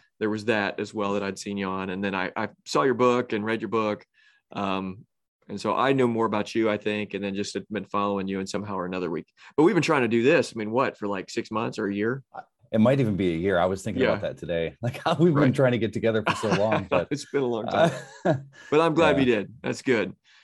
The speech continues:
Speaker 1: That's good. So why don't you go ahead and actually, before we do that, let's go ahead and pray. And then I wanna,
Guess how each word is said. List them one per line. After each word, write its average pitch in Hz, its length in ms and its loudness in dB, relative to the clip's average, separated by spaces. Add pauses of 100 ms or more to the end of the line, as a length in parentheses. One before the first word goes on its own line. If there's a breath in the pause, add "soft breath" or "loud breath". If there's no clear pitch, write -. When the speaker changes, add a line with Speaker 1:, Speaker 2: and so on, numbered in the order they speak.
(160 soft breath)
Speaker 1:
That's - 140 -8
good. 117 220 2
So 151 80 4
why 160 100 4
don't 220 140 0
you 196 40 -10
go 190 100 4
ahead 180 140 4
and 139 140 0
actually, 165 300 0
before 160 340 0
we 147 80 2
do 127 120 2
that, 120 200 -4
let's 139 100 -16
go 156 100 -4
ahead 131 40 -4
and 117 80 -12
pray. 117 240 -2
And 110 80 -6
then 113 80 -6
I 110 40 -6
wanna, 107 160 -8